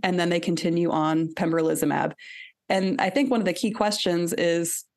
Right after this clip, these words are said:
about who should get the full year of pembrolizumab. At this point, everyone does. That's how it was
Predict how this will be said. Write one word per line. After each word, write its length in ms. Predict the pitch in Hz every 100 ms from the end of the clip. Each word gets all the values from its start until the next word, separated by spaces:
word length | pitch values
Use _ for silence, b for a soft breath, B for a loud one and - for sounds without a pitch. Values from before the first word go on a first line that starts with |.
| _ _ _ -
about 460 | 160 175 180 175 - - -
who 320 | 190 185 180
should 260 | 165 180 151
get 320 | - 214 -
the 60 | 156
full 220 | 170 156
year 200 | 147 147
of 100 | 165
pembrolizumab. 720 | 151 139 139 - - - 170 - _
At 140 | 175 170
this 180 | 196 -
point, 380 | 190 190 202 - -
everyone 400 | 294 233 139 131
does. 260 | - - -
That's 160 | 165
how 220 | 175 170 170
it 40 |
was 300 | 185 180 -